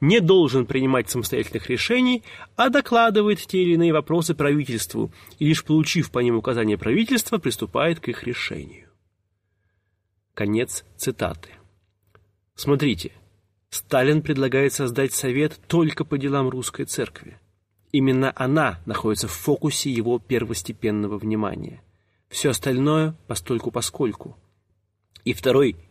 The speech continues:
интересный момент этой фразы. Совет должен осуществлять связь между правительством и патриархом.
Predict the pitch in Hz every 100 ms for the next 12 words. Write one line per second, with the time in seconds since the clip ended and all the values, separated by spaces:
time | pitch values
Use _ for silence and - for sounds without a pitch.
0 | - 98 107 117 - 117 117 113 - -
1 | 113 110 - 131 104 92 - - _ _
2 | _ _ _ _ _ _ _ _ _ -
3 | - 120 127 143 - - 139 127 135 127
4 | 123 104 87 - 127 117 - - 120 131
5 | 120 123 117 107 110 - 110 110 110 143
6 | - 180 170 160 _ _ _ - 120 -
7 | 117 - 127 107 - - 82